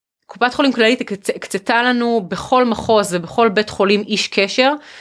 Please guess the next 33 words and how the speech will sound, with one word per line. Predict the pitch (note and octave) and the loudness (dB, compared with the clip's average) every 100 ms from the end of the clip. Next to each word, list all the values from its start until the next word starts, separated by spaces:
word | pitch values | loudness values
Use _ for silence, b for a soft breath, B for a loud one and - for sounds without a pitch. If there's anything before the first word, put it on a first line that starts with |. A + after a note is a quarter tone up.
| B - | B -8
שכאשר | G#3 G3 A#3 A3+ | -4 -2 0 0
אנחנו | A3+ G3+ | 0 -4
צריכים | G3+ - A3+ A3 | -4 2 2 4
לעזור | F#3 F3+ E3+ G3+ G3 | 2 0 2 2 0
בהקדמה | G3 F#3+ G3 G3+ | -2 0 2 2
של | G3+ G#3+ | -2 -4
תורים, | F#3+ G#3+ F#3+ G3 E3+ E3+ | 2 0 2 -2 -2 -6
או | F#3 | -8
קביעת, | - F3 G3+ G#3+ A3+ A3+ A#3 | -8 -4 0 2 0 0 0
אה, | G3+ F#3 F3+ B B - | 2 0 -4 B B -14
ב-, | F3 | -2
אה, | F#3+ F3+ | 0 0
בדיקה, | F3 G#3 - A3+ G3+ G3 F#3+ F#3 F3+ | -2 -4 0 0 4 4 4 4 2
אה, | F3 F3+ F3 E3+ | 0 0 -2 -2
בפרק | F3+ G#3+ G3+ F#3 | -2 0 0 -2
זמן, | G3 G3 G3+ G3 | 0 0 0 -4
אה, | G3 F#3+ F#3+ - _ _ _ | -4 -6 -10 -16 _ _ _
קצר | F3+ - A#3 B3+ | -12 -2 2 2
או | F3+ | 0
סביר | - E3 D#3 B3+ C#4 | -2 -2 0 2 0
לפחות, | C4+ A3+ G#3+ G#3 B B B B B - | -2 -2 -2 -2 B B B B B -2
אה, | F#3+ F#3 F3+ F3+ F3+ F3 F3+ | 2 4 4 4 4 2 2
או | A3+ A#3+ | 2 2
כל | - B3 | 0 2
דבר | A3+ A3 | 2 0
שקשור | A3 - A#3 | -2 -6 0
לאישורים, | G#3+ G3+ - G3 B3+ D#4+ F#4 - _ | 0 0 -2 2 2 4 2 -2 _
יש | G3 G#3+ B3 D#4+ | -2 0 0 2
לנו | B3+ | 2
איש | A#3+ A#3+ - | 0 -4 -2
קשר | A#3 B3 E4 D#4+ - | -2 0 0 -2 -2
שמסייע | - G3 F#3 - F#3 G3 A3+ B3 | -4 -2 -2 -2 0 2 4 4
לנו | C#4 D4 | 2 0